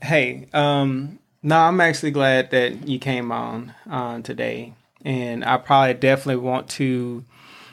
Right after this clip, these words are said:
do this again, you know, in the future. Um, just get your perspective on life. And,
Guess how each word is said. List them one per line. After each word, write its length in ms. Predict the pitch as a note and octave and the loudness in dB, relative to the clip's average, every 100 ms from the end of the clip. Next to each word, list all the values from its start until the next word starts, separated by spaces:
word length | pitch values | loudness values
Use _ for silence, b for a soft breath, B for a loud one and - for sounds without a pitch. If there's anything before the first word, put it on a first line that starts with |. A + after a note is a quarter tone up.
| B - | B 2
do 160 | F#3+ | 4
this 200 | A3 G#3 | 6 4
again, 580 | F3+ D#3 D#3+ D#3+ E3 F#3 _ _ | 2 4 4 4 0 -6 _ _
you 140 | - D3 | 2 4
know, 180 | C#3+ D3 | 6 6
in 100 | C#3 | 4
the 80 | |
future. 600 | C3 D3 C#3+ D3+ D3 D3 - | 4 2 2 2 2 0 -6
Um, 400 | E3+ C3+ B2+ B2+ | -2 0 0 0
just 180 | C3 C3+ | 0 2
get 160 | C#3+ C#3 | 2 2
your 100 | C3 | -2
perspective 500 | B2+ - C3 C3+ B2+ | -2 0 0 0 0
on 140 | B2 | 4
life. 380 | A#2+ B2+ B2+ B2 | 6 6 4 -2
And, 440 | C3+ B2 B2 A#2+ | -4 -2 -2 -6